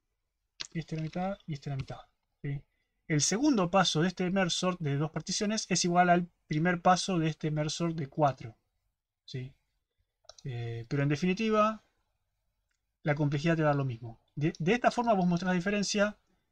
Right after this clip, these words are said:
y haciendo el cálculo mostrás cuál es la complejidad. Pueden pasar dos cosas cuando haces quicksort. El caso ideal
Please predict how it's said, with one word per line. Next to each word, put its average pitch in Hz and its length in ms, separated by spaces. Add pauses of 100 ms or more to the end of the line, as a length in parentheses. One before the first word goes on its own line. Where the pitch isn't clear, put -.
(640)
y 175 280
haciendo 170 260
el 165 100
cálculo 185 440
mostrás 156 540
cuál 151 140
es 143 60
la 139 100
complejidad. 127 460 (3750)
Pueden 233 220
pasar 196 300
dos 180 160
cosas - 560 (140)
cuando 139 240
haces - 400 (160)
quicksort. - 560 (1120)
El 170 160
caso 294 260
ideal 220 440